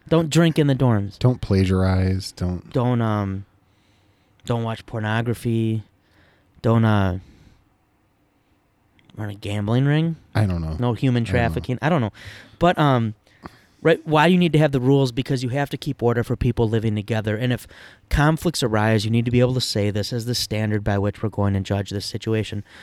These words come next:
Speaker 1: So we don't wanna be unfair to the rule of Saint Benedict, um, in that you do have to govern people when people are gathered together. Um,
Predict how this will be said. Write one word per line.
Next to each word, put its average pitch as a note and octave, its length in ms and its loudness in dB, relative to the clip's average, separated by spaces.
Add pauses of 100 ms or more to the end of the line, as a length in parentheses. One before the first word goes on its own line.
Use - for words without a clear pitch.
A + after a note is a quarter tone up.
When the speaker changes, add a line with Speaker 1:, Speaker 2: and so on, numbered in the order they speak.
(320)
Speaker 1:
So - 160 2
we B3 80 4
don't A#3+ 80 2
wanna A#3 140 4
be F3 200 2
unfair D3 480 2
to D#3+ 80 0
the C3 120 0
rule A#2 200 0
of G#2+ 80 -4
Saint G#2+ 260 -4
Benedict, G#2 460 -2 (420)
um, A2+ 340 0
in D#3 160 2
that D3+ 160 0
you B2+ 100 -2
do E3 200 2
have D#3+ 180 2
to C3 80 -8
govern B2 380 0
people A#2 280 -4
when A2 160 -2
people A#2 280 -4
are G#2 100 -2
gathered G#2+ 460 -4 (120)
together. A2+ 680 -2 (720)
Um, C3 320 2